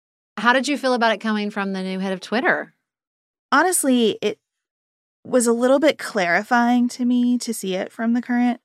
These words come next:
Speaker 2: head of Twitter, because this theory that has been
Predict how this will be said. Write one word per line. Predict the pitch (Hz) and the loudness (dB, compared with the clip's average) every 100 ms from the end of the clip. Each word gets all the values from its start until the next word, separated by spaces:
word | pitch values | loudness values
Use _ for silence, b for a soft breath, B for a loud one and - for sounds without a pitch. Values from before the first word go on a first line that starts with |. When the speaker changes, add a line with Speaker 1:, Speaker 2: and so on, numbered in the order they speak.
| _ | _
Speaker 2:
head | 233 233 233 | -2 0 0
of | 226 | -2
Twitter, | - 240 233 240 233 233 _ _ B B B B B B _ _ _ _ _ | -6 -4 0 0 0 -2 _ _ B B B B B B _ _ _ _ _
because | 247 233 262 226 | -4 0 0 2
this | 254 - | 0 0
theory | - 294 311 294 262 | 0 2 4 4 4
that | 220 | 2
has | 208 196 | 0 -4
been | - 190 | -2 -4